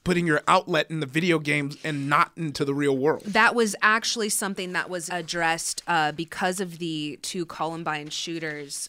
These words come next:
Speaker 2: Um, this is from the Fair Observer. So in the wake of the twelve murdered students, one murdered teacher and twenty-one injured at Columbine, they heavily blamed Doom because the two were fans of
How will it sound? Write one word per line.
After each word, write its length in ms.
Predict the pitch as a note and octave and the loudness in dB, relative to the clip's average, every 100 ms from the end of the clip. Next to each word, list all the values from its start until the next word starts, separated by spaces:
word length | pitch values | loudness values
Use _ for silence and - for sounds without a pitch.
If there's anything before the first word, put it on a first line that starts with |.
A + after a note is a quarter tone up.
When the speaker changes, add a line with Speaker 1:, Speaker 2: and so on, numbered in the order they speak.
| - | -8
Speaker 2:
Um, 500 | E3 D3 C#3+ C#3+ - _ _ | -8 -8 -10 -14 -20 _ _
this 200 | F#3 G3 | -6 -4
is 160 | A#3+ A3 | -6 -8
from 480 | - A3 F#3+ F#3 E3 | -4 0 0 0 -4
the 100 | F3 | -8
Fair 440 | - E3+ E3 E3 | -4 -2 0 -2
Observer. 720 | - D#3 D#3 D3 C#3 A#2+ - - _ _ | -4 -8 -6 -6 -6 -10 -12 -16 _ _
So 200 | - F#3+ | -6 -2
in 140 | F3+ F#3 | -2 -2
the 60 | |
wake 260 | F3+ G#3 A#3+ | 0 0 -2
of 80 | A3 | -4
the 80 | G#3+ | -6
twelve 340 | - F#3 F3+ | 0 0 0
murdered 360 | F#3 F3 E3+ - | -2 -4 -6 -8
students, 680 | - E3+ D#3+ D3+ A3 - | -6 -4 -4 -6 -8 -10
one 220 | E3+ E3 E3 | -6 -6 -4
murdered 300 | D#3+ D#3+ - | -4 -4 -6
teacher 280 | D#3 - | -10 -8
and 120 | D#3+ D#3 | -10 -10
twenty-one 420 | - D#3+ D#3 D#3 | -10 -8 -8 -8
injured 560 | - D#3+ D#3 C#3+ D3 - | -8 -8 -8 -10 -12 -10
at 160 | C#3+ - | -10 -10
Columbine, 880 | - A3+ A#3+ F#3 D3+ C3 C3+ - E3+ _ _ | -8 -6 -4 -4 -4 -6 -8 -14 -18 _ _
they 280 | F3+ G3 F3+ | -6 0 0
heavily 460 | E3+ F#3+ F3+ F3+ F3 | 0 -2 -2 -2 -4
blamed 520 | E3 E3 D#3 D3+ D#3+ F3 | -6 -6 -6 -8 -10 -10
Doom 380 | E3 G#3+ E3+ E3 | -2 0 0 -2
because 300 | E3+ F3 D#3 | -4 -4 -6
the 80 | D#3+ | -8
two 640 | - F#3 F3 E3 E3 D#3+ - | -6 -2 0 0 -2 -4 -8
were 100 | D#3 | -8
fans 440 | - D#3 D3+ D3+ | -6 -8 -8 -10
of 480 | - D#3 D#3 D3+ | -4 -4 -4 -8